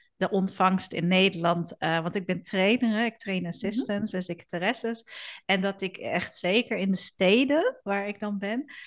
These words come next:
Speaker 1: dat ik soms zoveel directheid op me afkrijg dat ik het hier niet meer gewend ben natuurlijk. Dat ik er gewoon ook van schrik. Dat ik denk, "Oh ja, dat is heel Hollands." En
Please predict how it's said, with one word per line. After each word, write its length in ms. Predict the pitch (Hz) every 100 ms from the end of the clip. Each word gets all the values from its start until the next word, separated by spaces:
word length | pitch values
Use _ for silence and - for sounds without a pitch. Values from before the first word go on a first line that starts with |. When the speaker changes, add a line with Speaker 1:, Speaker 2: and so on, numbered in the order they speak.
| -
Speaker 1:
dat 160 | - 196
ik 120 | 185
soms 440 | - 202 180 - -
zoveel 500 | 170 214 330 - 233
directheid 680 | 190 190 247 - 214 190 -
op 180 | 226 208
me 80 | 196
afkrijg 500 | - 202 - 190 185
dat 160 | 196 190
ik 160 | 185
het 200 | 170 - _
hier 300 | - 180 208
niet 220 | 220 180 -
meer 200 | 175 170
gewend 440 | 165 156 165 240
ben 140 | 226
natuurlijk. 920 | 220 214 - 220 254 285 453 - - -
Dat 120 | 196
ik 80 | 190
er 120 | 170
gewoon 340 | - 160 151 156
ook 180 | 269 -
van 180 | 440
schrik. 400 | 440 - 349 -
Dat 80 | -
ik 60 | 190
denk, 180 | 190 - _ _
"Oh 380 | 285 339 359 349
ja, 460 | 339 330 311 277
dat 220 | 214 240 226
is 140 | 220
heel 240 | 196 214 185
Hollands." 640 | 180 294 311 247 226 -
En 380 | - 214 202